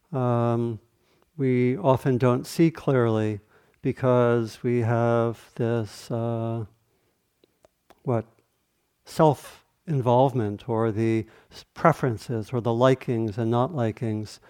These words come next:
And there's, there's an interesting way in which I think, uh, both mindfulness and metta practice, uh,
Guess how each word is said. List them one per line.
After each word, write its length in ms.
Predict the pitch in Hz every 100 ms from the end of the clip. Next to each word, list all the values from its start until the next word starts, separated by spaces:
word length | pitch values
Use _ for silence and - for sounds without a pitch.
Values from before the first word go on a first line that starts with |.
| - - - _ -
And 120 | 147
there's, 180 | 165 147
there's 300 | - 165 165
an 100 | 180
interesting 600 | 214 - 220 - 170 160
way 520 | 151 151 135 113 120 220
in 200 | 139 135
which 380 | 135 127 -
I 100 | 135
think, 420 | 117 143 127 - 131
uh, 260 | 127 123 123
both 480 | 135 135 135 -
mindfulness 720 | 143 131 135 - 135 131 123
and 140 | 131 120
metta 280 | 131 - 143
practice, 960 | - 120 110 - 127 113 113 - - _ _ _ _ _ _ _ _ _ -
uh, 460 | 139 131 131 202